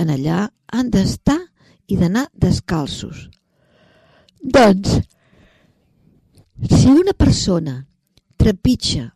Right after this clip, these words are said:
o fa mal a una de les rates, sense voler, és pecat.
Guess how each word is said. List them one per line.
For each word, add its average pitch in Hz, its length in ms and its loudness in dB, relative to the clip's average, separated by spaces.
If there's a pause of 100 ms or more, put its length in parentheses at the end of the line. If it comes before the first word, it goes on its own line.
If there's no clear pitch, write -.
(120)
o 196 140 -4
fa 240 180 -4
mal 135 380 -6 (500)
a 160 160 -6
una 208 340 0
de 131 120 -10
les 123 180 -10
rates, 135 560 -10
sense 311 600 -4
voler, 196 960 -4 (1800)
és 349 240 0
pecat. - 600 -2